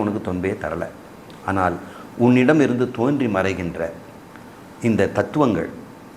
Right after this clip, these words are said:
அதை தான், அதை தான் நம்ம வந்து நீ பிரமாதாங்கிற நீ பார்க்கறதுக்கு இந்த சமயத்துல கணவன், மனைவி, மகள், மருமகள்ன்றது எல்லாமே ஒன்றை ஒன்று சார்ந்திருக்கிறது. ஒரு பொருளுக்கு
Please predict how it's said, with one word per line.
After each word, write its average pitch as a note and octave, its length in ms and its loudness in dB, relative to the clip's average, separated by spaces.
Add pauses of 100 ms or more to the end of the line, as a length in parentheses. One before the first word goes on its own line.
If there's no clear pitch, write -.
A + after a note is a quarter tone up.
(920)
அதை G#2 220 2
தான், - 160 4 (440)
அதை G2 200 -2
தான் C#3 140 2
நம்ம F#2+ 180 -2
வந்து A2+ 160 -4 (380)
நீ B2 80 2 (100)
பிரமாதாங்கிற B2 640 4 (220)
நீ G#2 60 -4 (160)
பார்க்கறதுக்கு F#2+ 520 -4 (420)
இந்த B2+ 160 0
சமயத்துல C3+ 340 -2 (100)
கணவன், A2 360 0 (160)
மனைவி, G2+ 380 0 (520)
மகள், A2 280 4 (160)
மருமகள்ன்றது G#2+ 600 0 (100)
எல்லாமே G#2+ 440 0 (1040)
ஒன்றை D3 300 4
ஒன்று G#2 140 -2 (100)
சார்ந்திருக்கிறது. F2 680 -6 (800)
ஒரு A2 180 2
பொருளுக்கு D3+ 440 6